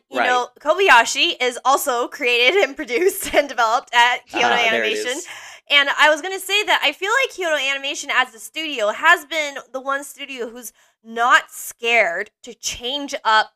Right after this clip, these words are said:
Speaker 1: the content in their adaptation from the source material. You know, 'cause there is, like, a bit of fear that we've talked about in our adaptation episode.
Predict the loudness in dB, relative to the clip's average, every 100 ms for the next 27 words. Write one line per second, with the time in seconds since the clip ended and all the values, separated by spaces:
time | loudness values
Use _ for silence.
0 | _ -12 -6 -2 -2 -2 -8 -10 -10 -10
1 | -8 0 0 2 0 0 -6 -10 -12 -10
2 | -14 -16 -8 -4 -4 -6 -18 -20 _ _
3 | -18 -18 _ _ -4 -2 -2 0 0 2
4 | -2 0 -2 0 -4 -2 -4 -4 _ -4
5 | -2 0 -2 -4 _ -4 -2 -2 -4 2
6 | 4 4 0 -2 -2 -2 -6 -10 -12 -8
7 | -8 -8 -8 -8